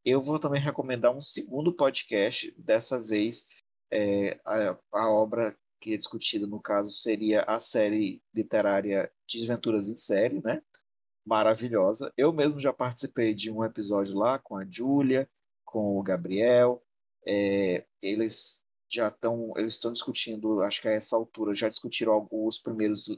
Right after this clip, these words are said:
livros. Ah, o primeiro filme, que foi o episódio que eu participei, e acho que já deve ter com-, episódio também comentando a, a adaptação da Netflix, pelo menos a primeira temporada.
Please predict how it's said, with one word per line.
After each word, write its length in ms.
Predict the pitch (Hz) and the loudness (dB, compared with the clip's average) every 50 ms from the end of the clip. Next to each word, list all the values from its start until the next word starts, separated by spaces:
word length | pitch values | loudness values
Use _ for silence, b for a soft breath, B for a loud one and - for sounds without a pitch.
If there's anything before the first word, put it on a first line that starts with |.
| - | -8
livros. 640 | - 107 104 104 101 107 117 127 151 190 - - b b b b _ _ _ _ _ _ - | -10 -10 -6 -6 -6 -6 -2 -2 -2 0 0 -2 b b b b _ _ _ _ _ _ -2
Ah, 440 | 107 107 107 107 107 107 107 - - | 0 0 2 2 2 2 2 2 0
o 80 | - 123 | -2 -4
primeiro 340 | - 127 120 117 117 117 | -4 -2 0 0 0 0
filme, 320 | 117 - - 113 113 120 127 | 0 -2 -2 -2 -2 -2 -2
que 120 | - - | -6 -8
foi 180 | 160 - 127 117 | -4 -2 2 2
o 60 | 117 | 2
episódio 380 | 107 - - 104 107 104 101 - | 2 2 -2 -2 -2 -2 -2 -4
que 80 | - | -10
eu 40 | 101 | -10
participei, 800 | - - 107 104 - - 117 - - 110 104 107 117 143 151 b b b b _ _ _ - | -8 -8 -8 -8 -8 -10 -10 -6 -2 0 2 2 2 2 0 b b b b _ _ _ -4
e 280 | 123 127 131 135 135 | 0 2 2 4 4
acho 220 | 127 123 131 139 - | 4 4 2 0 -2
que 60 | - | -2
já 120 | 139 139 | 0 2
deve 200 | 135 135 131 - | 2 2 0 0
ter 120 | - - 135 | -4 -10 -10
com-, 180 | - - - - | -8 -8 -4 -2
episódio 520 | 113 120 - 135 117 117 120 120 120 - - | -2 -2 -2 -2 0 2 2 2 2 0 -2
também 320 | 143 127 117 107 120 139 | -4 -2 -2 -2 -4 -4
comentando 460 | - 127 117 113 113 113 120 117 120 | -6 -4 -4 -4 -2 -2 0 0 2
a, 80 | 123 117 | 2 0
a 240 | - 113 120 113 107 | 0 0 -2 0 0
adaptação 500 | 107 117 113 - - 120 117 - - 113 | 0 0 0 0 -2 -4 -4 -4 -4 -2
da 100 | 117 113 | -2 0
Netflix, 460 | 110 113 117 - - 117 107 - - | 0 0 -2 -2 -4 -4 -4 -4 -4
pelo 180 | - - 117 | -2 -2 -4
menos 220 | 107 107 113 113 120 | -2 -4 -4 -4 -4
a 60 | 123 | -6
primeira 320 | - - 123 123 123 127 | -6 -6 -4 -2 0 0
temporada. 760 | 123 - 131 123 _ - 143 147 151 131 107 95 92 92 - | -2 -4 -8 -6 _ 0 2 2 2 2 2 0 -2 -6 -12